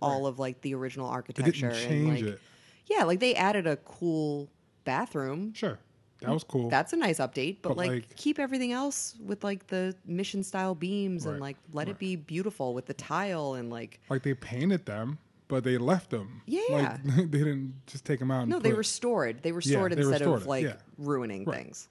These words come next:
Speaker 2: They just changed everything.
Speaker 1: Yeah.
Speaker 2: It was kinda disappointing. It was
Speaker 1: Yeah.
Speaker 2: like, "All right, fuck it." And then the toilet seat was super wobbly.
Speaker 1: Oh my God.
Speaker 2: And I had to be like, "Hey, this toilet seat is moving.
Speaker 1: Yeah.
Speaker 2: Come screw this back in."
Speaker 1: Well, and the best part was we told them, the same time that we told them that the toilet seat was basically falling off,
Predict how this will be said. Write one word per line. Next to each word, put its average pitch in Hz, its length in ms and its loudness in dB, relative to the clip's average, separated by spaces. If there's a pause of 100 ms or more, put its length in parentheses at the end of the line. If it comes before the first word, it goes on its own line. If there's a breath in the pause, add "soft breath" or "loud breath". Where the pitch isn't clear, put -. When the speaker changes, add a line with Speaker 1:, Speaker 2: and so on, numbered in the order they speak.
Speaker 2:
They 143 140 2
just 135 200 -2
changed 127 400 0
everything. 110 380 -2
Speaker 1:
Yeah. 120 140 0
Speaker 2:
It 117 40 0
was 117 160 -8
kinda 185 240 0
disappointing. 110 520 -4
It 101 60 -6
was - 80 -6
Speaker 1:
Yeah. - 100 -10
Speaker 2:
like, - 100 -8 (160)
"All 143 60 -10
right, 110 240 -8
fuck 113 200 -10
it." 107 120 -12 (720 soft breath)
And 127 100 0
then 135 140 4
the 123 240 2 (720)
toilet 143 360 4
seat 156 180 0
was 147 160 0
super 151 220 0
wobbly. 147 300 0
Speaker 1:
Oh 156 40 0
my 156 100 2
God. 123 380 -4
Speaker 2:
And 120 80 -2
I 117 40 -2
had 127 120 0
to 127 60 -2
be 127 60 2
like, 127 220 -2
"Hey, 175 180 0
this 175 220 -2
toilet 240 320 -2
seat 214 200 2
is 151 140 2
moving. 123 680 6
Speaker 1:
Yeah. 131 320 -2 (320)
Speaker 2:
Come 202 320 4 (100)
screw - 340 2
this 185 160 4
back 160 240 0
in." 156 240 2 (160)
Speaker 1:
Well, 196 160 6
and 202 100 2
the 202 40 2
best 226 180 -2
part 220 160 2
was 170 180 2
we 175 120 -4
told 185 340 -4
them, 180 220 -2
the 160 100 -4
same 185 240 -4
time 226 200 -2
that 214 80 0
we 180 80 -2
told 165 220 -2
them 160 140 -2
that 147 120 -4
the 147 120 -2
toilet 147 360 0
seat 151 100 -6
was 143 120 -4
basically 147 320 -4
falling 160 340 -2
off, 180 280 -2